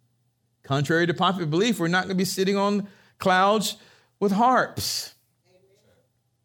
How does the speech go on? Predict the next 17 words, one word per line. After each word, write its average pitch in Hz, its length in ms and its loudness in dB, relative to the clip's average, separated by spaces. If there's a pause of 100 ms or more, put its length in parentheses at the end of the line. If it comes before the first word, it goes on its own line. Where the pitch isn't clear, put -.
(460)
and 156 140 0
just 175 160 0
looking 240 260 2
at 190 140 2
each 143 200 -2
other. 95 300 -6 (2250)
We're 262 160 0
gonna 208 160 2
be 156 160 2
having 156 340 0
the 139 80 0
time 226 480 0
of 214 140 0
our 220 160 2
life, 220 600 0 (1300)
enjoying 214 600 2
Jesus. 254 680 -2